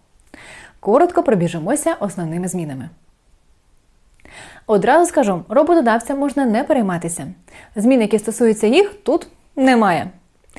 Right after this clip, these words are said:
Але є зміни, які можуть стосуватися більшості військовозобов'язаних. Про них далі. Зміни щодо проходження В Л К. По-перше,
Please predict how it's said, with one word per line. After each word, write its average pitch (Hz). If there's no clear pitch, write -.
Але 269
є 220
зміни, 196
які 311
можуть 240
стосуватися 233
більшості 262
військовозобов'язаних. 180
Про 180
них 226
далі. 165
Зміни 339
щодо 269
проходження 233
В 170
Л 196
К. 107
По-перше, 311